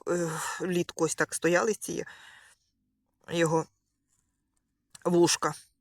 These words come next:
І був дуже-дуже гарний. Ну, теж вічно зелений. Е, я теж чит-, е, г-, ну, дівчата теж говорили на Фейсбуці, що він взимку випадає. Ну, мені, мабуть, пощастило, і він не випав.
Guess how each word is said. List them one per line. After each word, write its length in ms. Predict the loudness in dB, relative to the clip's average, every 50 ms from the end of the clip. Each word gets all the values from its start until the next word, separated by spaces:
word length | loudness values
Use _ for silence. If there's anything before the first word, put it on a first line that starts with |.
| _ _ _ _ _ _ _ _ _ -20 -20 -20 -20 _ _ _
І 60 | -8 -4
був 200 | -2 -2 -2 0
дуже-дуже 500 | 0 -2 -2 -2 -2 -2 0 0 0 -2
гарний. 420 | 0 -2 -2 -4 -4 -8 -14 -20 -20 _ _
Ну, 200 | -6 -6 -6 -6 _ _ _ _ -16 -16 -16 -16 -2
теж 220 | 2 2 2 2 2
вічно 340 | 0 0 0 0 -2 -2 2
зелений. 540 | 2 4 4 4 4 2 2 -2 -6 -8 -12 -20 -20 -20 -20 -20 -18 -12 -4
Е, 300 | -2 0 0 0 0 0
я 320 | 2 4 4 4 4 2 0 -2 -6 -8 -12 -16 -20 _ _
теж 260 | 0 2 2 0 0
чит-, 300 | 0 -2 -2 -2 _ 0
е, 240 | 2 4 4 4 4
г-, 340 | 4 2 2 0 0 0 2
ну, 120 | 2 2
дівчата 380 | 2 2 2 0 0 -2 -2 0
теж 200 | 0 2 2 2
говорили 440 | 0 2 4 4 4 4 2 2 2
на 100 | 2 2
Фейсбуці, 540 | 4 2 2 2 2 0 0 2 2 -2 -2 -2 -8 -14 -14 -16 -18 -18 _
що 480 | -8 -8 -6 0 4 4 6 6 6
він 200 | 4 2 0 0 -4 _ _ _
взимку 440 | -8 0 2 2 2 2 2 0 2
випадає. 560 | 2 2 2 0 0 0 2 2 2 2 0
Ну, 220 | 0 -2 -4 -4 -4
мені, 200 | -6 -6 -6 -4
мабуть, 320 | -4 -4 -2 -4 -6 -2
пощастило, 640 | -2 -2 -2 0 0 0 0 0 0 2 2 0 0 -2
і 140 | -6 -6 -2
він 200 | -2 -2 -4 -4 _ -20 _ _ _ _ _ _
не 240 | -6 -2 2 2 2
випав. 480 | 2 0 -4 -6 -6 -8 -8 -8 -8